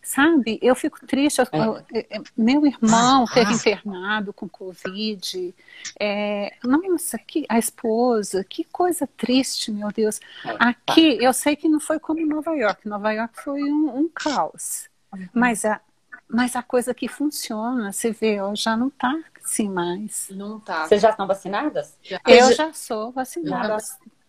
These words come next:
Speaker 2: Pois é, Mariana, tanto
Speaker 3: E,
Speaker 2: se
Speaker 3: e
Speaker 2: vacinar.
Speaker 3: Débora?
Speaker 2: Se fosse aqui no Brasil, você ia vacinar o ano que vem.
Speaker 4: Pois é, eu sei bem.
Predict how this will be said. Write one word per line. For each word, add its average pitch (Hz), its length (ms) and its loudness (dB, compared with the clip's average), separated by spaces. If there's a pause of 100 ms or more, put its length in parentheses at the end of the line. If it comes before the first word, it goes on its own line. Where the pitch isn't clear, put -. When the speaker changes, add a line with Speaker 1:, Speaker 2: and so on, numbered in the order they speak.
(840)
Speaker 2:
Pois 254 160 2
é, 262 60 2
Mariana, 233 340 0
tanto 277 280 -12
Speaker 3:
E, 226 60 2
Speaker 2:
se 233 60 4
Speaker 3:
e 214 40 2
Speaker 2:
vacinar. 233 280 6
Speaker 3:
Débora? 208 680 8
Speaker 2:
Se 196 60 -14
fosse - 240 -4
aqui - 120 -18
no 226 100 -16
Brasil, 196 460 -2
você 262 120 -14
ia 214 80 -8
vacinar 214 600 -10
o 208 40 -8
ano 311 100 -12
que 440 100 -20
vem. 285 220 -14
Speaker 4:
Pois 226 280 -6
é, 190 340 0 (260)
eu 202 240 -4
sei 247 260 -6
bem. 208 400 -4